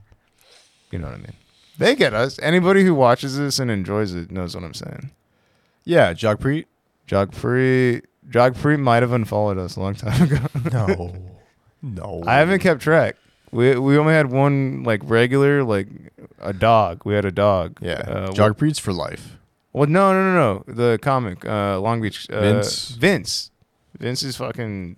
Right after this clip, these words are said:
Speaker 1: he's a dog.
Speaker 2: He's been doing great, too.
Speaker 1: Good.
Speaker 2: Yeah.
Speaker 1: Get him on the podcast.
Speaker 2: Uh, I, I
Speaker 1: He'd
Speaker 2: can
Speaker 1: be a
Speaker 2: Instagram
Speaker 1: guest,
Speaker 2: him.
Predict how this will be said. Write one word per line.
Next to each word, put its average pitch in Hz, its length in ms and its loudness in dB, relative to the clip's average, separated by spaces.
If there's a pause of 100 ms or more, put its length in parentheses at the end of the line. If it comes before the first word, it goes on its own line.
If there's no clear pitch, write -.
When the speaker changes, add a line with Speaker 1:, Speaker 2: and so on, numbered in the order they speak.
Speaker 1:
he's 113 180 -10
a 107 60 -10
dog. 82 300 -8 (180)
Speaker 2:
He's 214 160 -18
been 294 180 -10
doing 139 340 -10
great, 117 340 -12
too. 143 260 -14 (260)
Speaker 1:
Good. 233 300 0 (400)
Speaker 2:
Yeah. 64 220 -10 (320)
Speaker 1:
Get 127 120 0
him 147 80 0
on 156 100 -2
the - 20 -8
podcast. - 640 -16 (440)
Speaker 2:
Uh, 90 1900 -2 (380)
I, 95 80 -8
I 92 520 -6
Speaker 1:
He'd - 60 -10
Speaker 2:
can - 100 -4
Speaker 1:
be 143 100 0
a - 20 2
Speaker 2:
Instagram 131 100 -4
Speaker 1:
guest, 139 340 0
Speaker 2:
him. - 60 -10